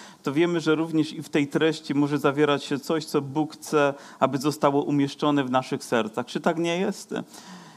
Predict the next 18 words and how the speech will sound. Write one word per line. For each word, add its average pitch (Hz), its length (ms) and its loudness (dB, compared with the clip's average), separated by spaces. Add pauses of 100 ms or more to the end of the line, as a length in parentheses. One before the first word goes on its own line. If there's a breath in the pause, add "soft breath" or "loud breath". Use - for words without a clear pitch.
(140 loud breath)
Em, 123 600 -4
tydzień 151 260 0
temu 160 320 0
też 143 220 -2
powiedziałem 139 640 2
wam, 135 220 0
jak 127 240 0
nasza, 117 680 2
m, 113 360 -4
bliska 127 520 -4
naszemu 123 380 0
sercu 123 360 -2
też 123 180 -4
osoba 127 420 0
z 120 60 -2
rodziny 127 500 -2
przez - 260 -6
kamienie. 123 600 0